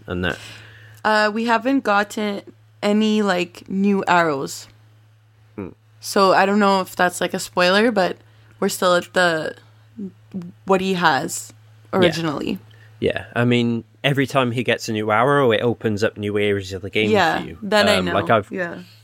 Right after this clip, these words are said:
Speaker 1: I've got, um,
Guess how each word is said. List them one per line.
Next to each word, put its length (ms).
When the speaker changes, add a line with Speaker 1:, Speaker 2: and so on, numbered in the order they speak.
Speaker 1:
I've 200
got, 580
um, 1000